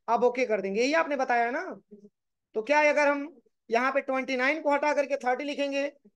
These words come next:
अ, sorry, अगर ट्वेंटी नाइन को हटा करके फ़ोर्टी फ़ाइव लिखते हैं तो accept नहीं करेगा? नहीं करेगा? बोलिए,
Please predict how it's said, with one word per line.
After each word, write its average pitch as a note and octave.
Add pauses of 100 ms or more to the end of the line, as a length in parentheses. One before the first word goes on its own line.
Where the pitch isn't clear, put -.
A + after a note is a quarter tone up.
(240)
अ, A3+
sorry, A3+
अगर A3+
ट्वेंटी B3+
नाइन C#4
को D4
हटा C#4+
करके C#4
फ़ोर्टी B3+
फ़ाइव B3+
लिखते B3+
हैं C4+
तो C4+
accept B3
नहीं C#4+
करेगा? A3 (1160)
नहीं B3
करेगा? C#4 (1200)
बोलिए, A#3